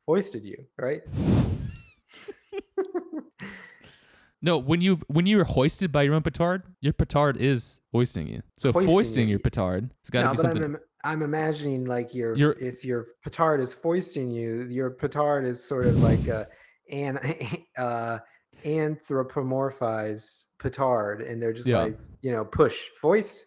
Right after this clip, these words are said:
Speaker 1: foist it, you know, as you're falling off a building or doing whatever foisted means. <laughs>
Speaker 2: Okay. When I p-, if I th-, think, if
Speaker 1: What
Speaker 2: I'm
Speaker 1: is
Speaker 2: thi-
Speaker 1: a,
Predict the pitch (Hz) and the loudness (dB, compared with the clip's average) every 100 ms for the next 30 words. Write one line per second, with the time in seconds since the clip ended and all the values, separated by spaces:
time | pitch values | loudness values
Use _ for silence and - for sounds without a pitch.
0 | _ 156 208 208 180 - _ 117 107 110 | _ -2 -2 -2 -8 -8 _ -10 -6 -6
1 | 110 107 - 117 113 110 110 110 110 110 | -6 -8 -6 -6 -4 -6 -8 -6 -4 -4
2 | 101 98 110 107 117 113 110 107 107 107 | -6 -8 -8 -4 -4 -4 -4 -6 -6 -10
3 | - 110 107 117 110 110 107 104 - _ | -8 -8 -6 -10 -10 -10 -10 -12 -16 _
4 | _ - - - - - - 127 123 98 | _ -20 -20 -14 -14 -14 0 2 2 0
5 | 127 - 147 170 202 - - 143 143 139 | -2 -6 2 4 4 2 0 0 0 0
6 | 139 190 208 175 - - - - 170 151 | 2 0 0 -12 -16 -16 -16 -8 -6 -2
7 | - 330 349 254 226 160 | 2 4 6 8 8 8